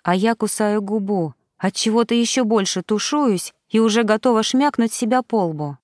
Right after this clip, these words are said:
Ведь мужчине может быть и неприятен сам факт, что у его разлада с невестой есть не просто свидетель,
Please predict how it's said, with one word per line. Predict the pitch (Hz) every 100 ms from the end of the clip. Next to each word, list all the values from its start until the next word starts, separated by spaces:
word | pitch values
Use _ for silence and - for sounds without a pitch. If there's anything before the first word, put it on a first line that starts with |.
| _ _ _ _ _ _ _
Ведь | 214 240 240
мужчине | 233 233 - 269 233 196
может | 208 226 208
быть | 240 240
и |
неприятен | 247 247 262 262 254 185 175 170
сам | 214 208
факт, | - 277 285 - - -
что | - -
у | 226 240
его | 240 247 240
разлада | 214 208 220 180
с | 180 -
невестой | 214 240 302 277 - 165 -
есть | 185 226 220 220
не | 208
просто | - 226 302 - 302
свидетель, | - 254 214 196 165 156 143